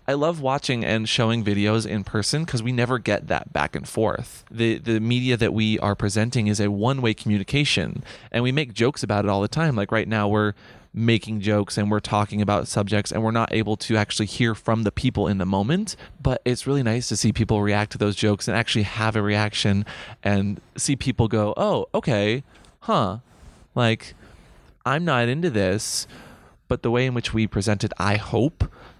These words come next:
they're able to say, "I'm stimulated, maybe not in my pants, but at least in my brain, like, in my head, like,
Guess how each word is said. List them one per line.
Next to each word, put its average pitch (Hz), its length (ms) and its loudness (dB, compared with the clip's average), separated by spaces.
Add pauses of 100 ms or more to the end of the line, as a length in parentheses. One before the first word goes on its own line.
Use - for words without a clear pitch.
(100)
they're 127 320 0
able 131 360 0
to - 180 -6
say, 120 340 2 (800)
"I'm 131 140 2
stimulated, 113 1040 2 (400)
maybe 135 320 0
not 165 160 0
in 131 60 -6
my 143 100 0
pants, 131 720 0 (320)
but 131 120 0
at 131 100 0
least 131 320 0
in 135 160 0
my 127 120 0
brain, 135 580 2
like, 113 180 0
in 127 80 0
my 104 120 2
head, 127 520 0
like, 107 380 0